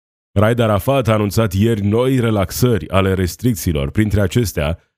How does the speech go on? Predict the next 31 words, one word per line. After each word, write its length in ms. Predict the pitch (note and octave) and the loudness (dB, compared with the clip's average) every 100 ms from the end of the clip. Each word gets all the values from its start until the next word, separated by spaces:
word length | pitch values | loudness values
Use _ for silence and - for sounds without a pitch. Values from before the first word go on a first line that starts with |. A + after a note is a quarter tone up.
| _ _ | _ _
se 180 | - G#2+ | -2 0
numără 400 | G2 C#3 B2 A#2+ | 2 0 0 0
și 260 | F#2 B2 D3 | 0 -2 -2
pelerinajele 960 | - G#2 G2 F2+ G2 A2 F#2 G2 F#2+ | 0 0 0 0 0 0 0 2 0
religioase 580 | F#2+ F#2+ E2 A#2+ A2+ F2 | 0 -2 0 0 0 -2
care 200 | F2 E2+ | 0 0
pot 160 | G#2+ | 0
fi 80 | - | 0
organizate 680 | G#2 F2+ E2+ D#2+ F#2+ G#2+ G2 _ _ _ - | 0 0 0 0 0 0 -4 _ _ _ -2
cu 80 | F#2+ | 0
oameni 340 | G2 G#2+ G2 | 2 2 0
din 140 | F2+ | 0
toată 280 | E2+ F2+ F2 | 0 0 0
țara. 460 | D#2+ D2+ C2 C2+ - _ _ _ _ _ _ _ _ | -4 -4 -4 -8 -16 _ _ _ _ _ _ _ _
Asta 680 | - G#2+ - D#2+ C#2 - _ _ | -2 0 0 -2 -4 -8 _ _
în 140 | - B2 | -2 0
condițiile 560 | E3+ D3 F#2 C#2 D2 | 0 0 -2 -2 -2
în 60 | D#2+ | -2
care 200 | F2+ F#2 | 0 0
știm 220 | D#2+ - | 0 -2
că 180 | F2 G2 | 0 -2
dezastrul 760 | F2+ F2+ D#2+ A#2+ - - C#2+ C#2 | 0 0 0 -2 -4 -6 -4 -2
din 240 | D#2+ D#2+ | -2 -4
India 560 | - A#2 F2+ B1+ B1 D2 _ _ _ _ | -4 -2 -2 -4 -6 -10 _ _ _ _
a 100 | - | -2
venit 260 | F#2 G2+ B2+ | 0 0 -2
chiar 240 | - A2+ | -2 -2
după 200 | G#2+ F#2 | 0 0
un 180 | F2+ F2 | 0 0
festival 720 | - E2+ - C#2+ E2+ E2+ D2 - | -2 -4 -4 -2 0 0 -4 -4
religios. 800 | E2 D2 C#2 C#2 C2 - - | -2 -2 -2 -4 -6 -14 -20